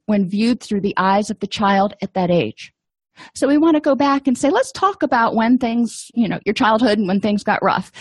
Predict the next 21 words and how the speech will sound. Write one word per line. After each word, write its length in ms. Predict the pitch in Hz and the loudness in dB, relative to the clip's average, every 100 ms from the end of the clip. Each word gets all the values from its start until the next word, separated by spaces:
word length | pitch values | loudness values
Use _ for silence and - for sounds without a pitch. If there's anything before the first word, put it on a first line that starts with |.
| - - | -20 -6
And 120 | 254 262 | 0 2
yeah, 140 | 220 | 2
I'm 140 | 240 269 | 2 4
not 240 | 302 - | 4 2
one 260 | 220 226 226 | 0 2 0
to 80 | 208 | 0
go 140 | 220 | 0
back 340 | 202 196 208 | 2 2 0
and 100 | 196 | -4
say, 540 | - 208 190 190 190 196 - - _ _ | -2 0 2 2 0 -4 -12 -20 _ _
you 160 | - 185 | -6 -2
know, 120 | 175 | -2
"Let's 200 | 190 - | -2 -2
go 140 | 220 | 0
back 240 | 202 208 196 | 2 0 0
and 100 | 185 | 0
blame 220 | 196 190 | 2 2
everything 360 | 190 208 208 | 0 0 0
on 120 | 208 220 | 2 2
your 80 | 226 | 4
mother, 360 | 170 156 190 | 2 2 -2